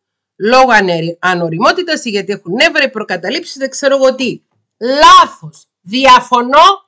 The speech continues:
κάθετα μαζί σου. Ένας άνθρωπος είτε είναι καλός, είτε είναι κακός. Είτε ένας άνθρωπος περνάει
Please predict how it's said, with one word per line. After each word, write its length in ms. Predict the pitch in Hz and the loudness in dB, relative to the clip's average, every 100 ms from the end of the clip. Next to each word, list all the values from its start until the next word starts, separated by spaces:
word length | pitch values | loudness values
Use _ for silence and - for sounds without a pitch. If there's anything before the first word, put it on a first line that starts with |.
| _ _ - | _ _ 0
κάθετα 720 | 262 539 320 359 392 - 427 415 _ _ | 4 6 4 0 -6 2 2 2 _ _
μαζί 560 | 254 269 262 233 320 | 2 2 2 -2 -2
σου. 320 | 262 - - _ _ _ _ _ | -2 -6 -12 _ _ _ _ _
Ένας 480 | - 311 330 285 277 | 0 2 2 0 2
άνθρωπος 640 | 311 269 - 202 185 170 - | 0 0 -6 -8 -8 -10 -8
είτε 360 | 302 330 - | -4 -4 0
είναι 340 | 240 269 269 247 | 0 0 -2 -2
καλός, 1000 | - 185 180 185 214 349 480 - - _ _ _ | 2 4 4 4 6 8 6 2 -8 _ _ _
είτε 340 | 269 311 226 247 | -6 -6 -4 -2
είναι 220 | 370 403 | 0 0
κακός. 640 | 302 294 240 165 - - _ _ _ _ _ _ _ _ _ _ _ _ - - - - - | -2 2 0 0 -6 -16 _ _ _ _ _ _ _ _ _ _ _ _ -20 -20 -20 -20 -8
Είτε 440 | 262 370 415 349 320 | 0 4 4 2 2
ένας 280 | 311 294 | 2 2
άνθρωπος 500 | 302 320 - 269 254 | 2 0 -2 -4 -4
περνάει 460 | - 226 240 269 | -4 -4 2 2